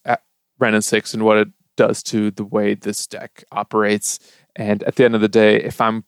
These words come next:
going to play more leagues with four color, which I think I'm gonna register for an R C Q next week, I think I'd really just still rather play the Kahira version and use Kahira as just, like, an extra threat after a long control game of attrition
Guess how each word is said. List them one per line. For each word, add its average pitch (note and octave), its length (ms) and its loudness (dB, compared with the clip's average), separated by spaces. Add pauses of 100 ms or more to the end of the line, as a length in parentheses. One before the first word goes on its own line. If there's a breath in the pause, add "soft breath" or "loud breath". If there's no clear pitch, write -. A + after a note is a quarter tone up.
(160)
going A#2 280 2
to - 120 -6
play A2 200 0
more G#2+ 220 -2
leagues G#2+ 260 -4
with A2 100 -10
four A2 140 -4
color, A#2 460 -2 (320)
which - 160 -14
I - 60 -6
think A2+ 180 -8
I'm A2 100 -4
gonna A2 160 -2
register G#2+ 520 2
for G#2+ 200 0
an G#2+ 120 -4
R C#3+ 120 4
C - 180 -6
Q G2+ 180 -10
next G2+ 280 -12
week, G#2 340 -10 (1080 soft breath)
I - 80 -2
think B2 180 0
I'd G#2+ 100 2
really G#2+ 220 4
just G#2 160 -4
still G2+ 280 0
rather G2 280 2
play G2+ 500 0 (920)
the C3 80 0
Kahira A#2+ 400 0
version B2 520 -12 (120)
and A2 420 -2 (120)
use A#2 240 -4
Kahira A2 600 4
as G#2+ 220 -2
just, - 280 -4
like, A2 320 0 (180 soft breath)
an A#2 140 -2
extra A2 240 -4
threat G#2+ 260 2
after A2 240 0
a G#2+ 80 4
long G#2+ 220 0
control B2 500 0 (640)
game A#2 240 2
of A2+ 100 2
attrition F#3 640 2